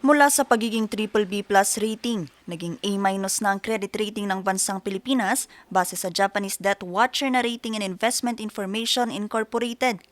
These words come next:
ngayong buwan ng Agosto. Ang ibig sabihin ng A minus ay mayroong katiyakan ang bansa na bayaran ang utang nito pero hindi tiyak kung mababayaran ito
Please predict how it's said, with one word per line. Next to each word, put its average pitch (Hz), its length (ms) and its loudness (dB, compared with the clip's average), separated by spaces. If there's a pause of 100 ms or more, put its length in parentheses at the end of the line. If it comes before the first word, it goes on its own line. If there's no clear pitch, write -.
ngayong 165 400 -8
buwan 214 400 0
ng 240 160 -2
Agosto. 233 720 0 (320)
Ang 302 160 6
ibig 262 240 0
sabihin 202 480 -2
ng 196 160 -2
A 196 160 -2
minus 190 720 0
ay 185 80 -2
mayroong 175 320 -4
katiyakan 196 720 -2
ang 190 80 -4
bansa 185 400 -2 (240)
na 196 160 -2
bayaran 208 480 2
ang 208 160 -6
utang 226 240 -4
nito 254 320 -2
pero 233 240 0
hindi 226 240 -2
tiyak 208 400 -2
kung 208 160 -2
mababayaran 185 640 2
ito 196 240 -2